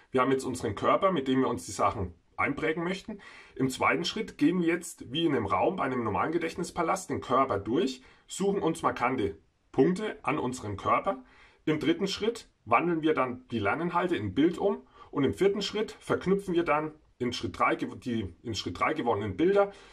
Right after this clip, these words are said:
mit den einzelnen markanten Gegenständen an unserem oder markanten Orten an unserem Körper. Okay, den ersten Schritt haben wir schon abgehakt, weil wir gesagt haben,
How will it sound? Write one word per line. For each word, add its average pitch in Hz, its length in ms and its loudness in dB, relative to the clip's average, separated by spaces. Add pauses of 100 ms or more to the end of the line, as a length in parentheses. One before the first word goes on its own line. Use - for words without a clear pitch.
(120)
mit 190 220 2
den 170 120 2
einzelnen 135 360 -2
markanten 117 340 -2
Gegenständen 123 640 -2
an 120 140 -2
unserem 117 600 -4
oder 92 360 -4
markanten 95 600 -4
Orten 139 280 0
an 113 240 -2
unserem 110 320 -6
Körper. - 320 -6 (460)
Okay, 127 360 2 (140)
den 107 120 0
ersten 180 280 -2
Schritt 180 200 0
haben 139 120 4
wir 123 140 4
schon - 140 -4
abgehakt, 165 440 -2
weil 120 160 2
wir 120 60 0
gesagt 131 360 -2
haben, 139 320 0